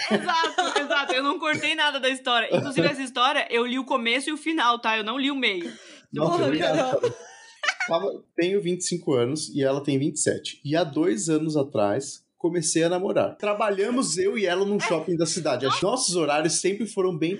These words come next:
Speaker 2: tardes. <laughs> E a gente pegava de quatorze pra chegar em casa vinte e três.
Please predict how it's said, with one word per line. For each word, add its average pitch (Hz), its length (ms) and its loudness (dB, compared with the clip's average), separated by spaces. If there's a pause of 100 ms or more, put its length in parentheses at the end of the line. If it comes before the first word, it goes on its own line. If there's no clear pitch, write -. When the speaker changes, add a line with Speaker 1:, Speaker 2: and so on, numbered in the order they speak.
(160)
Speaker 2:
tardes. 180 920 0
<laughs> - 340 -4 (420)
E 175 180 2
a - 280 2
gente - 580 0
pegava 180 580 0 (520)
de 151 320 -2
quatorze 190 840 0 (520)
pra 160 160 2
chegar 160 420 0
em 180 100 0
casa 165 600 0
vinte 165 320 0
e 202 100 -8
três. - 520 0